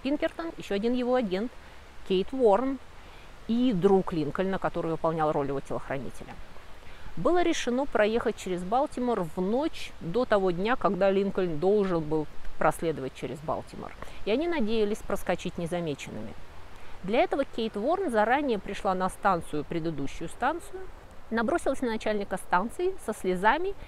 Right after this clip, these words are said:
и стала говорить, что ей нужно сопроводить на север умирающего брата, которого она везет к семье, чтобы он мог с ними попрощаться. Он очень тяжело болен,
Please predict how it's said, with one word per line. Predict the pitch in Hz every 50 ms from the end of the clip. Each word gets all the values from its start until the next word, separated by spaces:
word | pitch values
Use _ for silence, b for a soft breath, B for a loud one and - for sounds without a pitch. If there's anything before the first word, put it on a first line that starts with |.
| B B B -
и | 202
стала | - - 349 381 339
говорить, | 277 277 247 214 190 202 214 -
что | - - 208
ей | 220 233 311 311 269
нужно | 233 214 247 277 269 294 294 294 294 294 B B B B B B - -
сопроводить | - 208 - - 202 208 190 196 190 185 170 175 214 247 247 - - -
на | 208 185 185 170
север | - - - - 269 330 339 302 294 294 269 -
умирающего | 220 196 190 180 185 180 240 277 277 269 - - 240 220 220 214
брата, | 180 - - 190 190 175 - - - - - - B B B B B B B -
которого | 202 196 - 311 359 349 294 277
она | 240 226 220 208 185
везет | 180 202 196 180 196 220 214 196 180 - - - -
к |
семье, | - - - 196 185 190 196 233 302 349 -
чтобы | - - - 185 175 196
он | 220 226 208
мог | 190 180 -
с | -
ними | 202 175 165
попрощаться. | 160 170 160 - 170 160 - - - 80 - - - - - - - -
Он | 247 254 269
очень | 269 - 220 202
тяжело | - 214 196 185 185 180 175 170
болен, | 160 185 240 302 320 339 349 349 349